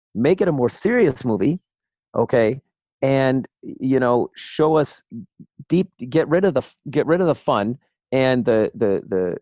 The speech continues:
you know, all the little attempts at the humor and all that, and show how these guys are trying to cope. Why are these guys so burnt out? I mean, they didn't really even, even examine that. Okay, yeah, their friends are dying, but you don't spend any more time with them trying to comfort families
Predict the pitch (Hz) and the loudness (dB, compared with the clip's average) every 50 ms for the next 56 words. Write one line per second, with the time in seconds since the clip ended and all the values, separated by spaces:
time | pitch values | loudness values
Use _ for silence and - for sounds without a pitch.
0 | _ - 113 120 107 104 - - 117 131 131 120 127 117 117 131 123 123 113 107 | _ -8 -4 -2 -2 -2 0 0 2 2 2 2 0 0 0 0 0 0 0 -2
1 | - - 131 127 - - 120 - - 98 - - 147 151 139 135 131 127 113 104 | -2 -2 -4 -2 -4 -6 -8 -6 -8 -8 -2 0 0 0 0 0 0 0 0 0
2 | 104 101 - - 165 175 151 120 120 - _ _ _ _ _ _ _ _ - - | 0 -2 0 0 2 2 2 2 0 -2 _ _ _ _ _ _ _ _ -4 -2
3 | 135 139 135 139 139 131 - - - 156 156 156 147 - 151 139 147 139 143 131 | 0 2 2 2 0 0 -2 -2 0 2 2 2 0 0 0 0 2 2 0 0
4 | - - 135 131 131 - 107 - - 131 127 123 104 - - - 143 135 - - | 0 0 0 0 0 0 -4 -4 -2 0 0 0 -2 -4 -4 -4 -4 -4 -4 -6
5 | _ - _ _ _ _ _ - - 101 120 151 190 208 180 139 131 113 - 120 | _ -14 _ _ _ _ _ -10 -2 0 2 2 2 2 2 2 0 0 2 0
6 | 107 98 95 - 113 104 82 95 90 95 - 98 - - - _ _ - 160 180 | 0 0 2 0 0 0 0 -2 -4 -4 -4 -4 -4 -4 -6 _ _ -4 -2 0
7 | 190 190 202 202 202 196 196 196 190 190 185 170 170 165 - 156 160 165 170 156 | 2 2 2 2 2 2 2 0 2 2 0 0 -2 0 2 2 2 2 0 -2
8 | 139 - - 143 147 143 135 139 170 180 117 - - 123 - 147 131 120 139 143 | -4 -2 0 0 0 0 0 0 0 0 0 0 -2 -2 0 0 0 2 2 2
9 | 147 113 104 - - 160 185 196 175 - 104 - 95 95 101 120 147 170 _ _ | 2 0 -2 -4 -2 -2 -2 0 0 -2 0 0 0 0 0 0 -4 -6 _ _
10 | _ _ _ _ _ _ _ _ - - - - 156 151 135 _ _ - 147 143 | _ _ _ _ _ _ _ _ -20 -10 -2 2 2 2 2 _ _ -10 -4 0
11 | 165 190 196 190 175 165 - _ - - - - - - 151 147 147 143 - 151 | 2 2 2 2 0 -2 -4 _ -12 -8 -8 -6 -2 2 2 2 2 0 0 0
12 | 147 151 151 147 139 139 135 117 - - 151 160 165 147 127 123 - 139 143 143 | 0 0 0 -2 0 -2 -2 -4 -4 -4 -2 0 2 2 0 0 2 0 0 0
13 | 131 - - 139 139 131 131 - - - 139 123 - 113 - - - - 131 143 | -2 -4 -2 -2 0 0 -2 -2 -2 -2 -4 -2 -2 -6 -6 -6 -6 -2 0 0
14 | 151 151 135 123 120 120 139 139 - | 0 0 2 2 2 2 2 0 -6